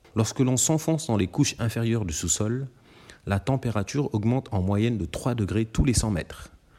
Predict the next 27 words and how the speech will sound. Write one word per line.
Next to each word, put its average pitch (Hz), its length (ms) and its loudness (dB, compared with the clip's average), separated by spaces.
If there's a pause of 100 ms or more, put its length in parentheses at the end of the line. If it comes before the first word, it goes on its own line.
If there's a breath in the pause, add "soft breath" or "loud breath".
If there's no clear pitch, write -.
(240 soft breath)
Cette - 240 -4
augmentation 120 640 -2
de 98 80 0
la 85 120 -2
température 104 760 -2 (300 loud breath)
va 123 220 0
graduellement 117 680 0
transformer 95 600 0
une 113 160 0
partie 107 300 -2
du 78 120 -8
kérogène 80 540 -2
solide 98 500 -2 (340 loud breath)
en 92 100 -2
pétrole 80 500 -2 (140)
liquide, 92 460 -4 (640 soft breath)
un 110 120 4
peu 117 140 -2
à 101 80 0
l'image 98 480 0
d'une 82 180 -2
cire 131 540 -2
qui 98 100 0
fondrait 98 420 0
pour 90 180 -2
devenir 85 440 -2
liquide. 80 480 -6